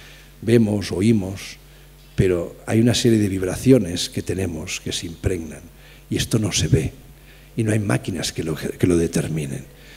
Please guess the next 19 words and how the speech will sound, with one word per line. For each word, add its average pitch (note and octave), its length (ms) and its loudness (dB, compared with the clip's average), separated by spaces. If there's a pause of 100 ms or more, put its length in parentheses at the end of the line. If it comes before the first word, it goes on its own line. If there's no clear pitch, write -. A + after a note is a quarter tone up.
(300)
Pero F2+ 180 -4
sí G2+ 140 0
que G#2 80 0
es - 100 -2
importante G2+ 480 0
cuando F2+ 280 -2
se - 100 0
hacen G2 200 0
los F#2 120 -4
tratamientos F#2 520 -2
y - 40 0
ves F2+ 160 0
que - 100 -2
hay G2 80 -2
una F2 160 -6
serie G#2 360 2
de F2 80 0
mejorías F2 560 -4
importantísimas E2+ 920 -8